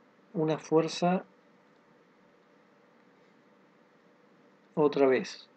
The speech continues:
que ahora, eh, tiene que ver con el del medio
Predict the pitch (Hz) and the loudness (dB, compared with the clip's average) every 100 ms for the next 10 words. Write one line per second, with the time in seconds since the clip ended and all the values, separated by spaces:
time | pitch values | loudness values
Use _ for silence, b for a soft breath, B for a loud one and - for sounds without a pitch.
0 | - 131 127 139 139 151 151 - _ _ | -4 0 4 4 4 4 0 -2 _ _
1 | _ _ _ _ _ _ _ _ _ _ | _ _ _ _ _ _ _ _ _ _
2 | _ 143 135 - 131 135 139 131 139 139 | _ -6 -4 -4 -6 -4 -4 0 2 2
3 | 151 - _ _ _ _ _ _ _ _ | 0 -8 _ _ _ _ _ _ _ _
4 | _ _ - 139 123 123 127 135 156 156 | _ _ -6 -4 -2 -2 -2 0 0 0
5 | 160 160 180 | 0 -2 -4